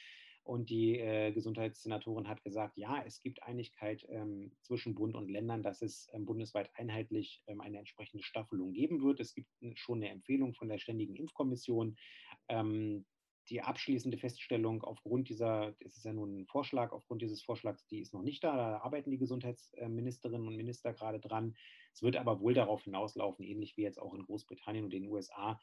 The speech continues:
dass die, äh, ja, besonders vulnerablen Gruppen, ähm, sowohl was ihr Lebensalter anbelangt, als auch Vorerkrankungen, dass die zuerst drankommen, ähm, natürlich zusammen auch mit dem medizinischen,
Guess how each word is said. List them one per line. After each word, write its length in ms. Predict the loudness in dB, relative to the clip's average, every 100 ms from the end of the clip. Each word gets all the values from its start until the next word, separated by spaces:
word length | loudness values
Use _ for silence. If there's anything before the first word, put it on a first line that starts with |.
| -12 -20 -20 _ -20 -4
dass 220 | -4 -2
die, 240 | -2 0 0
äh, 200 | 0 2
ja, 160 | 2
besonders 480 | 2 2 2 2 2
vulnerablen 720 | 2 4 2 2 4 2 0
Gruppen, 540 | 0 2 2 2 0 -4 -6
ähm, 300 | -4 -6 -10
sowohl 300 | -6 -2 0
was 160 | 0 -2
ihr 60 | -2
Lebensalter 640 | 0 -2 -4 -6 -4 -4
anbelangt, 400 | -2 -2 -2 -4
als 180 | -10 -12
auch 100 | -6
Vorerkrankungen, 640 | -2 -2 -2 -6 -4 -4
dass 140 | -4
die 120 | -4 -6
zuerst 400 | -4 -4 -4 -4
drankommen, 580 | -4 -2 0 0 -2 -8
ähm, 340 | -6 -4 -4 -6
natürlich 400 | -8 -2 -2 -2
zusammen 280 | -2 -2 -2
auch 120 | -6
mit 100 | -6
dem 100 | -4
medizinischen, 800 | -4 -6 -6 -8 -6 -6 -6